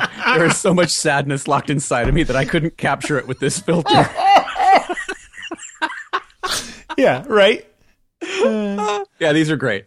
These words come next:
Speaker 2: I
Speaker 1: So
Speaker 2: think that, I think that part of the reason why people like our show is that we actually talk about this stuff and don't shy away from the fact that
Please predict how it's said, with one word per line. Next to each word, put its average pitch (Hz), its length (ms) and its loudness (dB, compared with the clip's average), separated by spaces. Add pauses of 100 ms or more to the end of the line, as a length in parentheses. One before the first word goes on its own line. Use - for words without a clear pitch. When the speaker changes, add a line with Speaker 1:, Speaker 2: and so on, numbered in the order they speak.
Speaker 2:
I 208 100 4
Speaker 1:
So - 80 4
Speaker 2:
think - 160 2
that, - 120 -2
I 247 100 -2
think 320 200 -6
that 269 140 -4
part 226 180 -2
of 208 60 -8
the 214 60 -4
reason 202 240 -4
why 185 140 0
people 165 420 -4
like 139 400 -2 (560)
our 147 200 -2
show 185 420 -2
is 143 140 -4
that 160 140 -2
we 160 140 -2
actually 139 380 -4
talk - 360 -4
about 127 260 -4
this 139 120 -8
stuff - 380 -8
and 131 100 -8
don't 151 180 -2
shy 135 220 -2
away 131 200 -4
from 123 180 -12
the 110 80 -10
fact 127 320 -6
that 117 320 -12